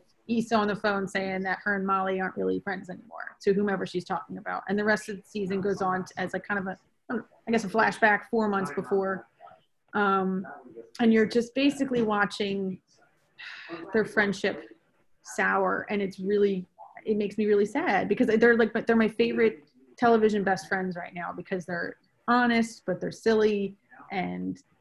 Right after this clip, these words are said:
I laugh with my sister in the same way. Like, we just, and there are things that I can say to her that, like, you could say to your best friend that might not be properly portrayed on other shows. Um, but to watch them kinda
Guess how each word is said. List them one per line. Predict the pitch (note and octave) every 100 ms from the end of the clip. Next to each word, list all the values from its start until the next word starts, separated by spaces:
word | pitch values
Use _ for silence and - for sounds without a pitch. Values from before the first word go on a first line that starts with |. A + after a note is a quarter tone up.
| _ G3+
I | G3+
laugh | G3 G3+ G3
with | G3+
my | F#3
sister | F3 A3 G#3 A3 G3+
in | G3+
the | F#3+
same | G3+ F#3+
way. | G3 G3 G3+ G3+
Like, | F3+ -
we | F#3+
just, | G3 - - _ _ _ - A3+
and | G3+
there |
are | F#3+
things | A3+ G#3
that | G#3
I | G3
can | G3+
say | A3 G3
to | G3
her | G3+ G3 G3
that, | F#3+ -
like, | F3+ G#3
you |
could | F3 -
say | G3+
to |
your | F#3
best | F#3+ F#3+ -
friend | G3 G3 G3+ G3
that | F#3 - - - _ -
might | A3 A3+
not | A3 -
be | A#3 - _ -
properly | A#3 G#3+ A3 G#3+
portrayed | A3+ A3 - G#3+
on | G#3+
other | G3 F#3+
shows. | F#3 C4 A#3 G#3 G#3+ A3+ - -
Um, | G#3 F#3+ F#3+ F#3 F#3 F#3 _ G4+ - _ _ _ _ _ _ _ _ _ _ -
but | A3 F#3+ -
to | G#3+
watch | G3+ G3
them | - G3+
kinda | G3 G#3 F#3+ F3+